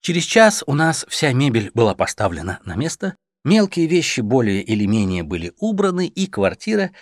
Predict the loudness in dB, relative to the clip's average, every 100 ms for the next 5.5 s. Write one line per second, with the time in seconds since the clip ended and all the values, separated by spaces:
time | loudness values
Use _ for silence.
0 | -6 -4 -2 -2 -2 0 -2 -2 -4 -4
1 | -8 -8 -10 -14 -18 -20 -20 _ _ _
2 | _ -4 -4 -2 -4 -4 -2 -4 -2 -2
3 | 0 -2 0 -2 -2 -4 -14 _ -6 -2
4 | -2 0 -2 0 0 -2 -10 -8 -8 -8
5 | -6 -6 -6 -6 -10